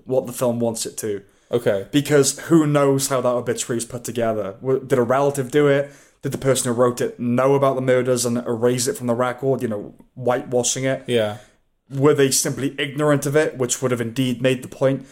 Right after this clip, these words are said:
Speaker 1: I need to know the circumstances of the obit's authorship to know whether I should be outraged by the omission
Speaker 2: Yeah, well, that, that,
Speaker 1: of the crime.
Speaker 2: but yeah, that's the thing. I, I, I,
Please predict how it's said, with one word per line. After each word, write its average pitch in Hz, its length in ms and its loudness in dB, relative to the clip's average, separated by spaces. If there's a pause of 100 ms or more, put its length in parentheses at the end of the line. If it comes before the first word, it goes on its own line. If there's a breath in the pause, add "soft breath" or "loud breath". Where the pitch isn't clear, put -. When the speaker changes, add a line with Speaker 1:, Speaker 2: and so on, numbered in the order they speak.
(300 loud breath)
Speaker 1:
I 156 80 -4
need 170 240 0
to 160 80 -2
know 160 180 4
the 139 120 4
circumstances 135 920 0
of 117 240 -2
the 120 420 2 (260)
obit's 135 800 2
authorship 120 680 2 (440)
to 143 100 -6
know 147 260 4
whether 120 300 2
I 117 60 2
should 117 180 -4
be 127 160 -6
outraged 107 760 -6 (180)
by 117 440 0 (160)
the 127 180 -4
omission 117 440 -2
Speaker 2:
Yeah, 285 200 4
well, 214 220 6
that, 240 200 -8
that, 208 100 0
Speaker 1:
of - 100 -4
the 117 60 -8
crime. 101 300 -8
Speaker 2:
but 233 120 4
yeah, 247 120 6
that's - 200 2
the 180 60 -2
thing. 190 260 2
I, 139 160 0
I, 147 400 0
I, 165 100 4